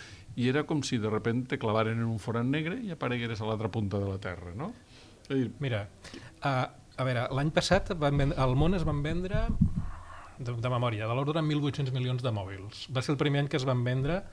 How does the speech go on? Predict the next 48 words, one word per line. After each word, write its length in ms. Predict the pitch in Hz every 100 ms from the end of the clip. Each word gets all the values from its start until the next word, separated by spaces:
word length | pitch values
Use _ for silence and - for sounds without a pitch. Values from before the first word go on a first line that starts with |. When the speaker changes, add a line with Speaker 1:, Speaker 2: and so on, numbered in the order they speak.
| - - -
Speaker 2:
més 260 | 127 123 117 123
smartphones 520 | 135 127 - 151 -
que 80 | 127
mòbils, 440 | 113 113 113 - -
que 80 | 110
mòbils 260 | 110 107
tontos, 360 | 107 90 104 101
diguéssim. 340 | 95 104 110 104
Em 60 |
sembla 220 | - 104
que 60 | 107
van 80 | 107
ser 100 | -
de 40 | 110
l'or-, 400 | 110 127 123 123 -
una 140 | 123
mica 160 | 123 120
menys 200 | 120 113
de 40 | 117
mil 160 | 110
milions. 440 | 107 104 98 101 - - - - - -
D'aquests 300 | 107 123 147
mil 80 | 170
milions 300 | 175 170 170
hi 60 | 190
ha 20 |
la 80 | 151
llista 240 | 139 131 151
del 140 | 135
top 160 | 131 -
ten, 140 | 113 98
diguéssim, 300 | 123 117 110
les 100 | 101
marques 280 | 117 117 117
que 120 | 120
més 160 | 107 104
venen. 300 | 92 104 123 127
Dels 260 | 127 117 165
deu 240 | 185 202
que 120 | - 143
venen 240 | 139 131
més, 360 | 147 170 302 -
n'hi 160 | 160 143
ha 60 |
sis 260 | 135 156 -
que 120 | - 135
són 140 | 120
xinesos, 540 | - 104 92 113 -